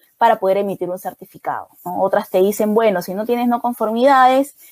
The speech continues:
tu certificado lo obtienes en un mes". Otras te dicen, "Si tienes no conformidades, tienes que levantarlas, tienes cierto número de días". y luego de ya haber levantado todas estas no conformidades,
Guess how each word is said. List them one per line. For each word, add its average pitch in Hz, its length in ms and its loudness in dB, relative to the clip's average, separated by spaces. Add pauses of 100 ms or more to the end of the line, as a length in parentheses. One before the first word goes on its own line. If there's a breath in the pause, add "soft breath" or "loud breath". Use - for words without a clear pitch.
(140 soft breath)
tu 214 100 -12
certificado 220 720 0
lo 208 120 0
obtienes 202 280 -10
en 175 100 -16
un 175 140 -12
mes". 156 340 -12
Otras 202 280 -10
te 196 60 -10
dicen, 202 300 -10
"Si - 120 -16
tienes 320 260 -4
no 294 140 -2
conformidades, 226 800 2
tienes 190 240 -10
que 196 140 -4
levantarlas, 254 880 0
tienes 196 280 -10
cierto 190 380 -4
número 185 340 -4
de 185 120 -2
días". 277 440 0 (480 soft breath)
y 247 160 4
luego 320 400 2
de 240 320 4
ya 233 640 4
haber 220 160 -2
levantado 220 400 -4
todas 226 200 -8
estas 220 200 -12
no 208 100 -8
conformidades, 233 800 -4